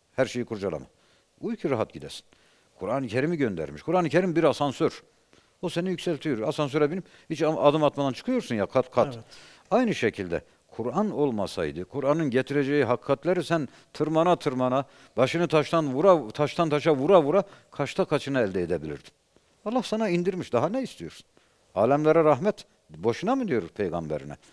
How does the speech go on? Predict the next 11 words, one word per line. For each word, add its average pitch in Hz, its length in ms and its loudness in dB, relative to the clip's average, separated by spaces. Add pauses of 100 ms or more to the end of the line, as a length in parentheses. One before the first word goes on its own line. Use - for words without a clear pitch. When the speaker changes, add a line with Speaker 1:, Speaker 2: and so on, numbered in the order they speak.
(360)
Speaker 1:
Alimlerin 147 640 2
de 156 160 4 (340)
kendi 127 320 -4
çaplarında 104 640 -2 (420)
peygamber 120 580 0 (140)
tavrından 95 680 -4 (560)
örnek 101 400 -2 (100)
alarak 92 440 -2 (220)
nasıl 113 300 -4
alim 92 400 0
olunuru 92 600 -4